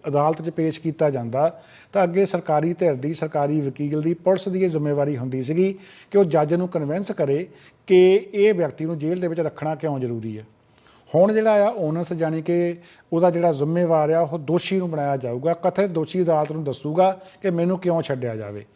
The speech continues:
ਸੋ ਅੱਗੇ ਪੁਲਿਸ ਨੂੰ ਸਰਕਾਰੀ ਵਕੀਲ ਨੂੰ ਸਿੱਧ ਕਰਨਾ ਪੈਂਦਾ ਸੀਗਾ ਵੀ ਇਹਨੂੰ ਅੰਦਰ ਰੱਖਣਾ ਕਿਉਂ ਜ਼ਰੂਰੀ ਆ। ਫਿਰ ਨਵੇਂ ਕਾਨੂੰਨ ਬਣਨ ਦੇ ਉੱਤੇ ਦੋਸ਼ੀ ਦੱਸੂਗਾ, ਸਰ, ਅਦਾਲਤ ਨੂੰ ਕਨਵਿੰਸ ਕਰੂਗਾ ਵੀ ਮੈਨੂੰ ਕਿਉਂ ਨਹੀਂ ਰੱਖਣਾ ਚਾਹੀਦਾ, ਮਤਲਬ ਕਿ ਉਹਨੂੰ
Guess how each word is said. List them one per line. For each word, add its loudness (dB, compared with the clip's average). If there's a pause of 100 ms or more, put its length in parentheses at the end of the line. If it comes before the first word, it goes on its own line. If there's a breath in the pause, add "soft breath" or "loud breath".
(320 soft breath)
ਸੋ 2
ਅੱਗੇ 2
ਪੁਲਿਸ 0
ਨੂੰ -2 (360 soft breath)
ਸਰਕਾਰੀ 0
ਵਕੀਲ -2
ਨੂੰ -2
ਸਿੱਧ 0
ਕਰਨਾ 0
ਪੈਂਦਾ 0
ਸੀਗਾ -2 (280 loud breath)
ਵੀ 4
ਇਹਨੂੰ 4
ਅੰਦਰ 2
ਰੱਖਣਾ -2
ਕਿਉਂ -6
ਜ਼ਰੂਰੀ -2
ਆ। 0 (300 loud breath)
ਫਿਰ -2
ਨਵੇਂ 2
ਕਾਨੂੰਨ -2
ਬਣਨ -2
ਦੇ -2
ਉੱਤੇ -2
ਦੋਸ਼ੀ -4
ਦੱਸੂਗਾ, -2
ਸਰ, -4
ਅਦਾਲਤ 0
ਨੂੰ -6
ਕਨਵਿੰਸ -2
ਕਰੂਗਾ 0 (220 loud breath)
ਵੀ 2
ਮੈਨੂੰ -2
ਕਿਉਂ -2 (340 loud breath)
ਨਹੀਂ 4
ਰੱਖਣਾ 0
ਚਾਹੀਦਾ, 0
ਮਤਲਬ -4
ਕਿ -4
ਉਹਨੂੰ -4